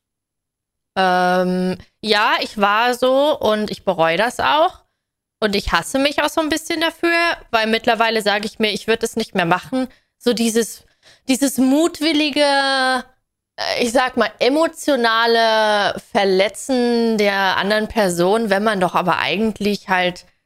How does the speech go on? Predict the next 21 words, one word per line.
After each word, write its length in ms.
sich 220
schon 180
dazu 260
entschieden 400
hat, 140
mehrere 360
Monate 460
oder 140
Jahre 260
miteinander 540
zu 100
verbringen. 540
Warum, 580
warum 480
halt 160
so, 200
wenn 160
man 180
diesen 260
Schlussstrich 800
zieht 560